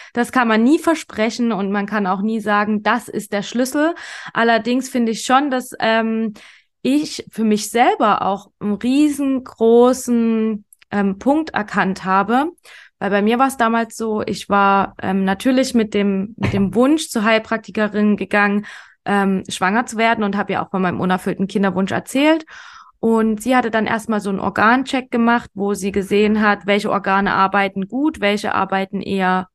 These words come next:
weniger gut. Und da ist sie natürlich auf den Darm gekommen und hat gesagt, jetzt machen wir erstmal einen Darmaufbau. Und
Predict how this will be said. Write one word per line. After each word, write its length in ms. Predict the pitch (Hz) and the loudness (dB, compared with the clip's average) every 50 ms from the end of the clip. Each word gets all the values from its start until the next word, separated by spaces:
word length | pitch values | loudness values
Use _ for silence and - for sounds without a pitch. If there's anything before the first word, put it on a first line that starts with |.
| _ _ | _ _
weniger 460 | - 190 220 262 311 330 320 320 311 | 0 2 4 4 4 2 2 2 2
gut. 320 | 311 311 311 330 339 320 - - - - - - - - - - | 2 4 2 2 2 0 -4 -14 -20 -20 -20 -20 -20 -20 -16 -8
Und 160 | - - 254 240 | -2 0 2 2
da 100 | 233 - | 2 2
ist 120 | 220 - | 0 -2
sie 60 | 226 | -2
natürlich 480 | 233 214 208 - - 311 294 311 294 269 | -2 -2 -2 0 0 0 2 2 0 0
auf 80 | 254 | -2
den 160 | - 240 214 202 | 0 -2 -2 0
Darm 360 | 208 202 208 226 262 302 302 | 2 2 4 4 4 2 0
gekommen 580 | 285 262 - - 269 254 254 254 269 269 262 | -4 -6 -6 -2 0 0 0 0 -2 -6 -6
und 160 | - 226 226 233 | -6 -6 -4 -4
hat 160 | 233 226 - | -4 -4 -4
gesagt, 300 | 233 208 226 226 220 202 | -4 -2 -4 -4 -4 -6
jetzt 100 | - - | -4 -2
machen 200 | 226 214 226 220 | -2 0 2 2
wir 100 | 214 - | 2 2
erstmal 280 | - 214 - 214 208 | 0 -2 -2 -2 0
einen 80 | 196 190 | 0 0
Darmaufbau. 1040 | 190 185 190 202 214 214 - - - 180 175 175 - - 175 165 165 160 160 - - _ _ _ _ _ _ _ _ _ _ _ _ _ _ _ _ - | 2 2 4 4 4 2 0 0 -2 -2 -2 -4 -4 -4 -2 0 0 -2 -2 -6 -10 _ _ _ _ _ _ _ _ _ _ _ _ _ _ _ _ -2
Und 680 | 196 196 196 196 190 190 190 190 185 185 190 - | 0 2 4 4 4 2 2 0 0 -2 -4 -8